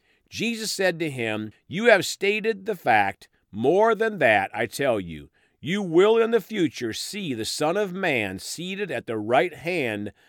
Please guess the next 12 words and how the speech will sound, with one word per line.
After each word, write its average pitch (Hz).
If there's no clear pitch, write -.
of 104
the 131
Almighty 131
and 107
coming 180
on 120
the 107
clouds 123
of 135
the 156
sky." 82
Folks, 180